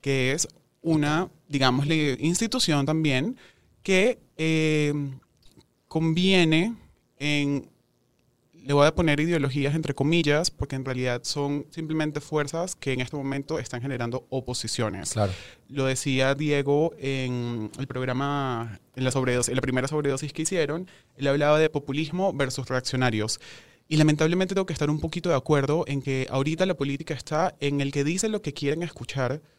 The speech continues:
Speaker 1: pero no tiene idea cómo implementar políticas públicas que sean realmente eficientes, y los que están tratando de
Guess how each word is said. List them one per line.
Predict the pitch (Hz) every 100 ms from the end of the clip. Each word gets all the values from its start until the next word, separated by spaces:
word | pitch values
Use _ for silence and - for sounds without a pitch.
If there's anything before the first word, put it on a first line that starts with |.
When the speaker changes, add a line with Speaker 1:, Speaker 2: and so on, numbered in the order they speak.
| _ _ _
Speaker 1:
pero | 120 117
no | 113
tiene | 151 180 175
idea | 127 120
cómo | 120
implementar | 117 117 117 110 110
políticas | 110 113 117 -
públicas | 147 127 123 135 131
que | -
sean | 110 110
realmente | 117 120 113 - -
eficientes, | 156 156 - 110 107 135 - - - _ _ _
y | 202 202 202
los | 147 139
que |
están | - 147
tratando | 143 156 170 170 170 175
de | 160 160 196